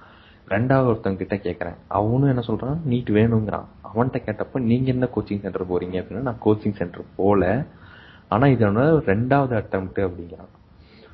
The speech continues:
So, இந்த ரெண்டாவது அட்டெம்ப்ட் எழுதுறதுக்கு அவன்கிட்ட டைம் இருக்கு. அவ்வளோ நாள் அவனை வீட்ல ஸ்பெண்ட் பண்ண முடியும், காலேஜுக்கு போகாம. வீட்ல அந்த அளவுக்கு அவனுக்கு பேக்கப் இருக்குங்கிறவன் மட்டும்தான்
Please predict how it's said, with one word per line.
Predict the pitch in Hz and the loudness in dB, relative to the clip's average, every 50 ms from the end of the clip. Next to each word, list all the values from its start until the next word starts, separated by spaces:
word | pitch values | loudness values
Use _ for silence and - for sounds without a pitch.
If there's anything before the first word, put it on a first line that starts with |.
| - - _ | -20 -20 _
So, | - - - 135 151 | -8 -2 2 4 4
இந்த | 143 127 110 101 | 4 4 2 0
ரெண்டாவது | 98 101 101 104 117 127 139 139 151 151 151 151 147 143 139 | 2 2 0 0 0 -2 -2 0 0 2 4 4 4 4 4
அட்டெம்ப்ட் | 131 123 123 - - 123 120 120 - | 2 0 0 -2 -2 -2 -2 0 0
எழுதுறதுக்கு | 107 113 123 123 117 117 117 - 165 | 0 2 2 0 0 -2 0 0 0
அவன்கிட்ட | 147 131 - 104 - | 2 2 0 -2 -2
டைம் | - 104 110 131 131 117 | -2 0 0 0 0 0
இருக்கு. | 113 110 110 - - - - - - - _ _ _ _ - - _ _ _ _ _ _ _ _ _ - | 0 0 -2 -4 -8 -16 -16 -20 -20 -20 _ _ _ _ -20 -20 _ _ _ _ _ _ _ _ _ -2
அவ்வளோ | 95 104 110 117 117 117 117 | 0 2 2 2 2 2 2
நாள் | 113 113 123 139 | 2 2 2 2
அவனை | 139 131 120 110 | 2 2 2 2
வீட்ல | 104 107 110 120 - - 107 | 2 2 2 2 2 0 0
ஸ்பெண்ட் | 110 - - 113 110 117 110 | 0 0 0 0 2 2 2
பண்ண | 110 107 110 | 2 0 0
முடியும், | 107 101 98 95 101 104 95 - - - - - - _ - - - - | 0 0 0 -2 -2 -2 -4 -4 -8 -12 -20 -20 -20 _ -20 -20 -6 -2
காலேஜுக்கு | 104 107 107 107 107 - - - - | 0 2 2 2 2 0 -6 -10 -6
போகாம. | - 95 95 98 98 98 95 92 82 - - - | -4 -2 -2 -2 -2 -2 -4 -6 -8 -10 -12 -10
வீட்ல | 98 101 107 113 120 117 - 123 139 143 | -2 2 2 2 2 0 -2 -4 -4 -2
அந்த | 131 110 104 107 | -2 -2 0 0
அளவுக்கு | 104 117 110 - | 0 0 0 -2
அவனுக்கு | 107 98 92 92 95 92 | -2 -4 -4 -2 -2 -2
பேக்கப் | 95 110 - - 110 - - 98 | -2 -2 -4 -6 -6 -4 -4 -6
இருக்குங்கிறவன் | - - - 107 110 107 - 101 98 95 92 | -6 -4 -4 -4 -2 0 0 0 0 -2 -2
மட்டும்தான் | 90 90 - - 98 95 95 95 104 135 175 | -6 -8 -4 -2 -2 -2 0 0 -2 -2 -4